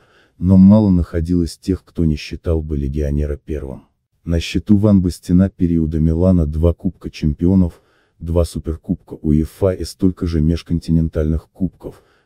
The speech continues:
по четыре звания чемпиона Италии и обладателя Суперкубка Италии и трофея Луиджи Биорлоскони.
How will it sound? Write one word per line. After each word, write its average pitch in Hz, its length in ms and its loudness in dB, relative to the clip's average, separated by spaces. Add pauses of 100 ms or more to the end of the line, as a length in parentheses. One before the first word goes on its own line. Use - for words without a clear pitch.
(220)
по 82 100 -6
четыре 90 400 -2
звания 78 420 -2
чемпиона 76 640 -4
Италии 80 400 -2
и 73 40 -4
обладателя 76 640 -2
Суперкубка 73 760 -10
Италии 95 380 0
и 80 140 -6
трофея 90 640 -2
Луиджи 76 500 -2
Биорлоскони. 71 920 -6